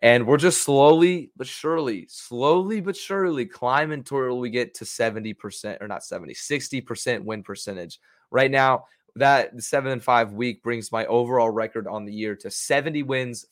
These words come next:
fifty-three losses, and two pushes, which is good enough for a fifty-six point nine percent win percentage.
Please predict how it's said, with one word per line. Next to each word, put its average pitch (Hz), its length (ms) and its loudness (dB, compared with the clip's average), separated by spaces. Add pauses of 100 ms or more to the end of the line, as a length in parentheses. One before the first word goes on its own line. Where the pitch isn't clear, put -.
fifty-three 131 500 -6
losses, 107 600 -4
and 104 220 -12
two 113 300 -10
pushes, 104 680 -10 (320)
which 120 240 -6
is 113 140 -6
good 139 160 0
enough 139 220 2
for 131 180 0
a 110 80 0
fifty-six 151 760 -6
point 120 320 -10
nine 123 340 -2
percent 117 400 -8
win 113 160 -8
percentage. 110 560 -8